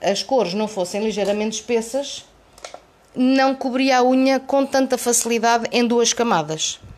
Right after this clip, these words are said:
Pronto. Isto é assim, não se pode agradar a, a gregos e a troianos,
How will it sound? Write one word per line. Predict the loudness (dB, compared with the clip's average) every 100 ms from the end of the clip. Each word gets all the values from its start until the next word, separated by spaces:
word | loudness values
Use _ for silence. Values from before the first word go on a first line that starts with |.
| -20 -20 _
Pronto. | -6 -6 -10 -18 _ _ _ _ _ _ _ _ -20 -20 -20 -20 -20 _ _
Isto | -8 -2
é | 0
assim, | 0 -2 -2
não | -2
se | 0
pode | 0 2
agradar | 0 0 2 2
a, | 2
a | 2 2
gregos | 2 0 0 0
e |
a | 0
troianos, | 2 2 2 2 -2 -6